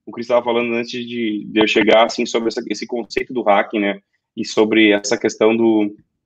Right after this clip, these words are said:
que a mídia, infelizmente, hoje associa o hacking a uma coisa ruim, né,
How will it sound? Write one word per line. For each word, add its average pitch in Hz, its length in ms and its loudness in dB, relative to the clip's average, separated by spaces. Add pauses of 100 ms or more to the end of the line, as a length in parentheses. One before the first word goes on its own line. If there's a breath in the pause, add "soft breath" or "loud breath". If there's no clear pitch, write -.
(1200)
que - 120 -2
a - 180 2
mídia, 139 400 2
infelizmente, 120 520 -4
hoje 120 120 -2
associa 120 440 -10
o - 20 -2
hacking 113 340 2
a 123 40 -2
uma 117 120 -2
coisa 120 220 -2
ruim, 117 280 -2
né, 98 240 -4